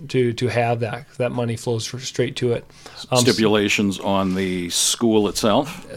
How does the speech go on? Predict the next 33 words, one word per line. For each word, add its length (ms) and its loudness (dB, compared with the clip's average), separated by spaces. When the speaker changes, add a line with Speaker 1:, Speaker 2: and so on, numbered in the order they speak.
Speaker 1:
Yep, 300 2
on 160 0
the 80 4
school 300 4
itself. 560 0
And 160 -2
so, 360 2
um, 400 -4
different 260 4
accountability 640 2
measures, 400 2
different, 400 -2
um, 320 -2
um, 180 0
associations, 680 4
maybe 260 4
it's, 280 -2
um, 380 -8
money 340 2
that's 240 -2
going 280 -4
to, 300 -2
um, 540 -8
you 100 -8
know, 320 -10
i-, 220 -6
i-, 40 -18
money 280 6
that's 180 4
specific 520 0
to, 120 -8
to, 520 0
um, 340 -2